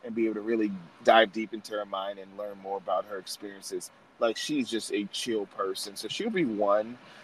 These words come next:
I think number two for me is a toss-up. I would definitely still love to sit down with Barack Obama. I mean, because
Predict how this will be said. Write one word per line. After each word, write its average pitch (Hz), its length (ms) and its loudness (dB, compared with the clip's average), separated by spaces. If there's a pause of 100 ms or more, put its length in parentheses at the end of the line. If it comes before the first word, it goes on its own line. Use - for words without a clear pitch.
(140)
I 143 140 4
think 175 320 0 (260)
number 139 320 0
two 143 300 -6
for 143 220 -4
me 131 580 -6
is - 320 -8
a 110 60 -6
toss-up. 117 720 6 (460)
I 131 100 12
would 143 220 -2
definitely 151 640 -2
still 143 380 -2
love 123 260 2
to 127 120 -12
sit 139 180 -8
down 113 140 0
with 110 100 -10
Barack 104 320 -4
Obama. 110 540 -4
I 113 80 -2
mean, 113 260 -8
because 104 640 0